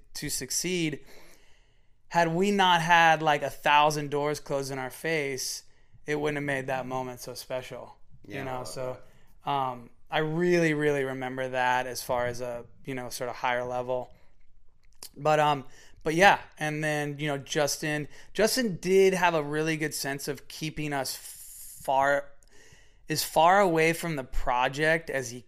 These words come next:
Speaker 1: could, but still allowed us to, like, lob grenades of, um, you know,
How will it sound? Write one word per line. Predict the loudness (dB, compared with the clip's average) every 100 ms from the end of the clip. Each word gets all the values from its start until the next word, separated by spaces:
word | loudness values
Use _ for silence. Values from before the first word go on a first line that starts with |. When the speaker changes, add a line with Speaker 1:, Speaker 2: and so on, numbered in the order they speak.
| -14
Speaker 1:
could, | -4 2 4 4 2 2 -2 -18 -20 -20 -20 -20 -18 -8
but | -4
still | -4 0 4 4
allowed | 4 6 8 8 6
us | 4 2
to, | -4 -4
like, | 0 0 0 -6 -18 -18 -20 -20 -20 -20 -6
lob | 6 10 10 8 4
grenades | 0 0 0 0 0 -2 -2
of, | -2 -2 -4 -12 -12 -4
um, | -2 -2 -6 -12 -16 -20 -16
you | -8
know, | -6 -6 -10